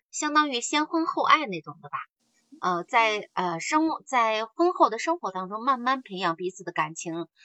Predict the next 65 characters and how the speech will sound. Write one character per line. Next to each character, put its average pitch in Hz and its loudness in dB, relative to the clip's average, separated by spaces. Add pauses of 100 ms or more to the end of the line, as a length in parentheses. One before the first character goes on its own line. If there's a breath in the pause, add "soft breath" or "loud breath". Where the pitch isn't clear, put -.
(200 soft breath)
呃， 196 0
那 262 4
这 330 -2
样 311 2
的 233 0
话， 220 0
其 226 -8
实， 220 -4 (240 loud breath)
呃， 180 2
发 240 6
现 247 -4
了 208 -4
彼 196 -8
此 - -10
的 165 -6
这 220 -8
些， 196 0
呃， - -4
情 175 -4
况 214 -6
之 254 -8
后， 233 0 (240)
会 240 -4
对 220 -2
他 - -4
们 220 -6
的 170 2
婚 226 -10
姻 240 -6
生 233 -2
活 196 -2
带 190 -2
来 180 -4
一 185 -4
个 190 -8
非 277 -10
常 202 -10
大 247 -2
的 190 0
打 - -4
击， 170 -6 (240)
算 254 -2
是 220 0
一 185 -2
个， 170 -4
就 220 -12
是 165 -6
说 - -2
地 330 -6
动 220 -8
山 226 -4
摇 180 -2
也 175 -8
差 - 4
不 170 -4
多， 151 0 (280)
我 175 -6
觉 180 0
得 208 2
一 202 -8
点 165 -4
都 175 -2
不 175 -8
过 175 2
分。 - -4